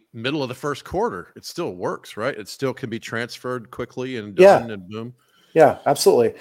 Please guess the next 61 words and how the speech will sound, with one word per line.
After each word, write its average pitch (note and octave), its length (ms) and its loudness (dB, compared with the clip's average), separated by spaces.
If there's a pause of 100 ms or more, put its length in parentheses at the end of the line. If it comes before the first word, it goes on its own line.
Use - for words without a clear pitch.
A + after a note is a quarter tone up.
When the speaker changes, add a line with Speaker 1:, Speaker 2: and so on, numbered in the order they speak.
(120)
Speaker 2:
Which G3 180 4
is G#3+ 120 2
always B3 200 6
weird. E3+ 220 6
Uh, C3 100 8
there's D3 200 0
still G3 240 0
scalpers D3+ 640 0
who D3+ 80 -2
are B2 100 2
walking B2+ 280 0
around C3+ 180 0
with A2 80 -6
a F#2+ 60 -10
sign. D3+ 720 -6
And C#3 120 -4
I'm, C3+ 260 -2 (400)
is C3+ 120 -4
there D#3+ 80 -2
anything F3 480 -2
less C3+ 200 0
trustworthy C#3+ 600 -2
than A2+ 340 -6 (640)
doing B2+ 260 -2
it A#2+ 80 -2
electronically A#2+ 720 -4
with A#2+ 220 -4
a, - 120 -4 (500)
<laughs> - 360 -20
with D#3+ 240 0
a D3+ 40 6
guy B2+ 300 0
standing C#3 340 -4
in B2 60 -6
the A#2 60 -8
street? - 360 -8 (220)
I D#3 80 4
don't F#3+ 100 6
Speaker 1:
I - 20 6
Speaker 2:
know F3 80 6
how A3+ 140 8
those - 160 4
Speaker 1:
know. - 60 -6
Speaker 2:
guys - 240 2
survive C3 380 2
Speaker 1:
I F3 40 4
Speaker 2:
that A3 80 4
Speaker 1:
have B3+ 140 2
the B3 100 -4
Speaker 2:
deal. - 0 -
Speaker 1:
same A#3 320 -2
question. C3+ 680 -8
Can, D#3 180 -2
is D#3 240 -6
Speaker 2:
<laughs> - 0 -
Speaker 1:
it, E3 120 -6 (640)
what F#3+ 160 0
if B3 140 -2
I, G3+ 180 4
what E3+ 180 0
if, G#3+ 160 -4